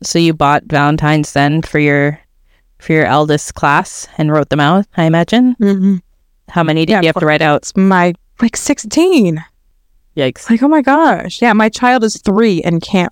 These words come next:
Speaker 2: write. So, yeah, there's me writing everyone and putting little stickers on it and doing all the things. Yeah,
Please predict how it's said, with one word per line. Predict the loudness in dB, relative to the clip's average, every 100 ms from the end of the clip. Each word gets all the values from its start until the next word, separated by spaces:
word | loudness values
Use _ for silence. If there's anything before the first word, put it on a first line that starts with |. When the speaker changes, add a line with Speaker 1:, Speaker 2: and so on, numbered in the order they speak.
| -4
Speaker 2:
write. | -4 -4 -8 -14 -12
So, | -4 0 2 2
yeah, | 2 0 0
there's | 0 2
me | 2 2 2 0
writing | 0 0 2 0
everyone | 0 2 2 2 2
and | 0 -2
putting | 0 2
little | 0
stickers | -2 -4 -2 0
on | 2 2
it | 2 0
and | 0
doing | 0 2 2
all | 0
the | -2
things. | 0 0 0 -2 -6 -10 -20 -20 -20 -18 -20 -12
Yeah, | -6